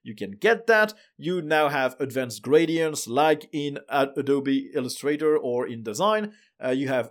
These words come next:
access to drop shadows, and you can now import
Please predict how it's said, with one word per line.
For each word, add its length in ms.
access 360
to 180
drop 400
shadows, 560
and 520
you 180
can 220
now 220
import 500